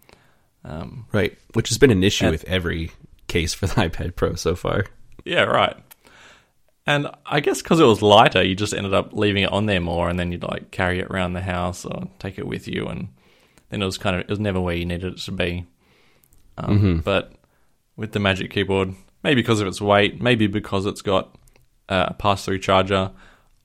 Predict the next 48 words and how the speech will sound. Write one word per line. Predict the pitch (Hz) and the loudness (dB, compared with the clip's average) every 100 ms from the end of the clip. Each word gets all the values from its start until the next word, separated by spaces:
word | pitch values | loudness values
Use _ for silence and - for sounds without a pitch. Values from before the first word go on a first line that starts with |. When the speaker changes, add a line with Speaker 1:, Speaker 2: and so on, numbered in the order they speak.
| - | 0
Speaker 1:
I | 104 | 0
just | 101 | 0
leave | 98 95 95 | 0 2 2
it | 92 | 2
on | 92 90 | 0 -2
my | 87 | -2
desk | 90 92 - - - - - - - | 0 0 0 -6 -14 -18 -16 -16 -18
and | - 92 90 90 - - | -6 -4 -4 -6 -10 -2
dock | 95 92 | 0 0
the | - 82 | -2 -2
iPad | 92 90 90 90 - - | -2 0 -2 -2 -6 -8
when | 107 | -4
I | 92 | -2
wanna | 90 87 | -2 -4
use | 87 92 90 | -4 -4 -4
it | - | -6
with | - | -8
the | - | -10
keyboard. | - 95 - - - _ _ _ - - - | -4 -4 -2 -6 -8 _ _ _ -20 -20 -8
And | 95 | -4
it's | 92 95 | -4 -4
just | - 95 - | -8 -8 -2
there | 87 90 | 2 2
and | 87 | 0
it's | - | -4
ready | 92 90 90 | -4 -2 -4
and | 87 | -6
it | - | -6
powers | 95 90 87 90 | -2 0 0 -2
it. | 92 - - - - - - | -4 -4 -12 -20 -20 -16 -6
And | |
I | 95 90 | -2 -2
stick | 90 - - | -6 -10 -6
it | - | -2
on | 190 | 0
there | 92 90 | 2 2
at | 92 | 0
the | 95 | 0
end | 92 | -2
of | |
the | 92 | -4
day | - 90 90 | 0 2 2
and | 90 | 0
it's | - | -4
powered | - 92 92 92 | -4 0 2 0
in | 90 | -2
the | |
morning. | 92 90 90 90 | -2 -2 -2 -6